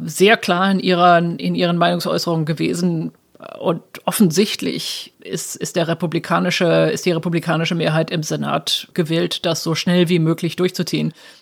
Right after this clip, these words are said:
Das wäre in der Tat sehr, sehr ungewöhnlich, weil normalerweise viele Wochen und Monate lang der Hintergrund und die Urteile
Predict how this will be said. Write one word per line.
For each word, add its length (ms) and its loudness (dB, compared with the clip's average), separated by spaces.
Das 160 4
wäre 160 6
in 60 -2
der 120 2
Tat 340 0
sehr, 380 2
sehr 180 2
ungewöhnlich, 640 0
weil 140 2
normalerweise 960 2
viele 360 2
Wochen 260 0
und 100 0
Monate 420 2
lang 380 0
der 120 2
Hintergrund 640 2
und 320 -4
die 180 0
Urteile 760 2